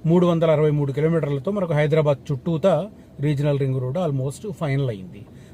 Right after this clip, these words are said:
But కేంద్ర ఆమోదం పొందడం, తర్వాత భూసేకరణకు సంబంధించి రాష్ట్ర ప్రభుత్వం తన బాధ్యత, ఆ, నిర్వర్తించడం, ఇట్లాంటి రకరకాల కారణాలు ఉన్నాయి కాబట్టి అది ఎప్పుడు,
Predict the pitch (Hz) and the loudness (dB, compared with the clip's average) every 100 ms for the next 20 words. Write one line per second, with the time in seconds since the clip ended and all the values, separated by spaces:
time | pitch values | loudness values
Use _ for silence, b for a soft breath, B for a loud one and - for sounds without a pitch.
0 | - 254 - - 170 165 165 160 156 151 | -8 -8 -6 0 2 4 6 6 4 2
1 | 156 170 - - - - 165 147 156 143 | 0 -6 -18 -20 -20 -10 -2 0 2 0
2 | 139 143 143 143 - B B - 147 143 | -2 -2 -2 -4 -10 B B -2 0 0
3 | 120 170 160 175 170 160 131 156 151 147 | 0 0 2 2 2 0 0 0 0 -2
4 | 160 143 147 - 165 151 139 156 139 139 | 0 0 -2 -2 -2 -2 -2 -4 -2 -2
5 | 123 139 143 147 135 - B B - 143 | 0 -2 0 0 0 -4 B B -6 -2
6 | 135 139 143 160 147 139 143 139 151 160 | 0 2 2 2 0 0 0 -2 -4 -6
7 | 190 180 175 151 160 151 156 147 143 151 | -2 2 2 2 0 2 0 0 -2 0
8 | 147 143 143 139 147 220 190 151 185 185 | 0 0 0 -2 -2 0 -2 0 0 0